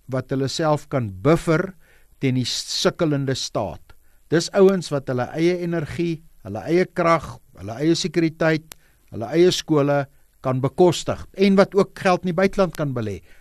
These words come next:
Hulle is bietjie meer positief. My opinie is, dis mense wat direk aan die staat afhanklik is,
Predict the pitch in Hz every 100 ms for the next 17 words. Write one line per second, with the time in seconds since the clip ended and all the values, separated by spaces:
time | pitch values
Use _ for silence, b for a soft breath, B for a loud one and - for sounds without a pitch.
0 | - - 147 214 196 - 156 156 135 127
1 | - 120 113 104 - b b b b -
2 | - _ - - - - - 101 165 180
3 | 170 180 147 135 127 131 113 117 147 143
4 | 143 123 98 - 170 202 196 160 151 -
5 | - 151 147 131 101 110 143 147 156 -
6 | 82 -